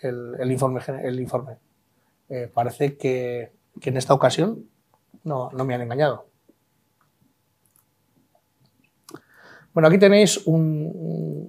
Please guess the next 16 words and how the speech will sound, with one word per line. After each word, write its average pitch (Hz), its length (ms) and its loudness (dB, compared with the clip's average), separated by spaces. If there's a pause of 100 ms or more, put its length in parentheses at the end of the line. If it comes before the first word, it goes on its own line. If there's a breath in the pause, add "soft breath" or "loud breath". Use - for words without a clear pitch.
(120)
un, 135 760 -12
una 156 140 0
infografía 151 640 2 (520)
en 131 200 -8
la 127 160 -4
que, 127 440 -4 (340)
eh, 127 840 -8 (960)
bueno, 156 180 -4
pues 143 140 -4
da 143 80 0
unas, 143 380 -4
una 160 180 2
serie 151 240 4
de 131 80 2
pistas, - 640 4 (340 soft breath)
eh, 127 420 -4